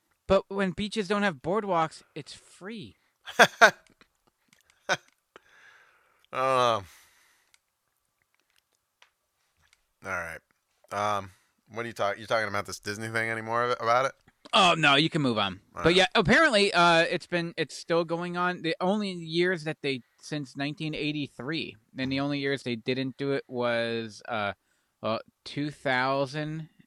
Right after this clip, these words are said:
Speaker 1: and, or, uh, I'm sorry, uh, twenty twenty, of course, and, uh, oh, two thousand.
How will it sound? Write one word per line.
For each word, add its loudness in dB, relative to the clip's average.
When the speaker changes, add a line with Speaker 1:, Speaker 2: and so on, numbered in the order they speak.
Speaker 1:
and, -8
or, 0
uh, -2
I'm -10
sorry, -12
uh, -8
twenty -4
twenty, -6
of -20
course, -8
and, -6
uh, -2
oh, 2
two -10
thousand. -4